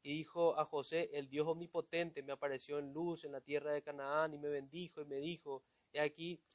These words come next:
entendamos que Luz era el nombre que tenía antes el lugar y que él le, le pone por nombre Betel. Y este pasaje también es muy importante, Hebreos once veintiuno,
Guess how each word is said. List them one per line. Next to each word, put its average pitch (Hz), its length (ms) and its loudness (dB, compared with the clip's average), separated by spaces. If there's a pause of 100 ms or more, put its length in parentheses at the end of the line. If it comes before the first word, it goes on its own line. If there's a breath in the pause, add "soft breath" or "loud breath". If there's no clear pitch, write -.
(800)
entendamos 143 520 2
que 170 100 -2
Luz 160 480 -2 (760)
era 147 160 4
el 147 80 4
nombre 156 300 2
que 160 100 -6
tenía 143 420 0
antes 147 500 -2 (120)
el 147 120 -6
lugar 143 400 4 (320)
y 139 120 -16
que 139 300 2 (580)
él 139 180 -4
le, 143 160 4
le 135 180 -8
pone 139 240 -6
por 139 140 -4
nombre 127 240 -4
Betel. 135 400 -4 (2500 soft breath)
Y 156 160 8
este 175 260 2
pasaje 156 380 4
también 139 300 2
es 135 80 0
muy 139 160 0
importante, 147 720 0
Hebreos 139 380 4
once 143 340 0
veintiuno, 139 760 -2